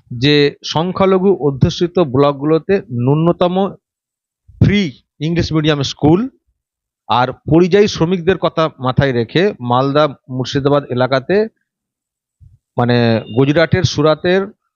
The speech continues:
যে ডায়মন্ড বুর্জ আছে বিজনেস হাব, সেই মডেলে ওখানে একটা তৈরি করতে হবে এবং হাওড়াতে একটা করতে হবে। আর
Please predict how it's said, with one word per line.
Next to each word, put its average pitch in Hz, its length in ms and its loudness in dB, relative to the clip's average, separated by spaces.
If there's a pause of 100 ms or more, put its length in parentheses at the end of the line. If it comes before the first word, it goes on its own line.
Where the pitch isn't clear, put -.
(600)
যে 127 120 2
ডায়মন্ড 160 540 0
বুর্জ 160 260 2
আছে 127 300 0
বিজনেস 135 500 0
হাব, 123 220 0 (160)
সেই 214 260 0
মডেলে 117 460 0 (720)
ওখানে 147 220 2
একটা 156 180 -2
তৈরি 156 220 2
করতে 165 320 0
হবে 190 260 2
এবং 202 180 4
হাওড়াতে 143 480 0
একটা 113 180 -8
করতে 98 320 -8
হবে। 90 240 -6
আর 110 140 -4